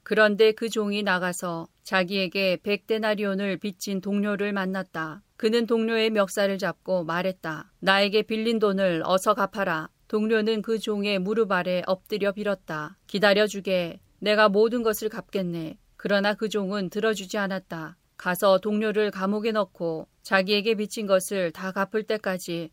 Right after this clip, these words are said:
갇혀있게 하였다. 다른 동료들이 이 광경을 보고 매우 딱하게 여겨 주인에게 가서 일어난 일을 자세히 말씀드렸다. 그러자 주인이 그 종을 불러 말했다. "이 악한 종아,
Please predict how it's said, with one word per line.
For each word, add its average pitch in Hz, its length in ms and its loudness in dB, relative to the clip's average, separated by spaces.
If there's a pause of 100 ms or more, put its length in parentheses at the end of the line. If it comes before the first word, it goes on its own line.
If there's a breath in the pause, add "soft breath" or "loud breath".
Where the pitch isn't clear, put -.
(120)
갇혀있게 214 560 -2
하였다. 180 640 -6 (160)
다른 220 300 4
동료들이 214 580 0
이 202 200 -4
광경을 196 520 -2
보고 180 580 -4
매우 190 320 2
딱하게 202 560 -2
여겨 165 460 -4 (160)
주인에게 226 540 2
가서 190 460 -2
일어난 202 460 0
일을 175 320 -2
자세히 196 460 -6
말씀드렸다. 185 1000 -6 (160)
그러자 214 360 4
주인이 208 640 -2
그 214 160 -2
종을 214 360 0
불러 190 320 0
말했다. 170 680 -4 (100)
"이 214 180 2
악한 214 400 4
종아, 185 480 0